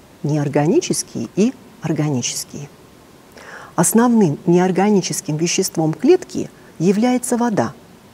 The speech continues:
Благодаря своим физико-химическим свойствам вода — это хороший растворитель,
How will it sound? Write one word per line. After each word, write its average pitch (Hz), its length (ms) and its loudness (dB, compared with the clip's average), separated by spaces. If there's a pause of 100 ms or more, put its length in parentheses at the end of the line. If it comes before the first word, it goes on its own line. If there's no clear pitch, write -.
(760)
Благодаря 175 580 2
своим 175 480 2 (240)
физико-химическим 156 1040 -2
свойствам 277 580 -2 (380)
вода — 185 440 0
это 196 220 0
хороший 160 580 -2
растворитель, 247 640 -4